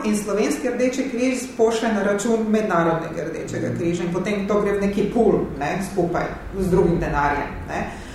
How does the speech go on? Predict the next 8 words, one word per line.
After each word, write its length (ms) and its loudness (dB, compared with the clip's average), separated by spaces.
In 200 0
potem 380 2
pa 180 2
Mednarodni 680 4
Rdeči 420 0
križ, 500 0
eh, 520 4
ta 120 2